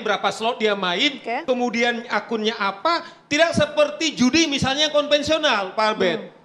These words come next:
Speaker 1: Nah, oleh karena itu kalau kita dorong karena di dalam keadaan darurat, begitu dirajia oleh Kadipropam, udah ketahuan,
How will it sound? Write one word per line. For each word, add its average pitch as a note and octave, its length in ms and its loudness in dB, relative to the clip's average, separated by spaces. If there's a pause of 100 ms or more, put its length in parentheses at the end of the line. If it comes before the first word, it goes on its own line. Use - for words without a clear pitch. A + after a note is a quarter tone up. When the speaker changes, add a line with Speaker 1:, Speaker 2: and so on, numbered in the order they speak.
(180)
Speaker 1:
Nah, E4 160 2
oleh D#4 160 4
karena D4+ 320 0
itu D#4+ 80 2
kalau D4 240 2
kita C#4+ 240 0
dorong D4+ 400 4
karena B3+ 240 -2
di A3+ 80 -4
dalam A#3+ 240 -2
keadaan A#3 240 0
darurat, A3 560 2 (320)
begitu D#4+ 560 4
dirajia C4+ 960 2
oleh A3+ 480 2
Kadipropam, A3+ 800 2 (400)
udah C#4+ 240 4
ketahuan, D4+ 480 2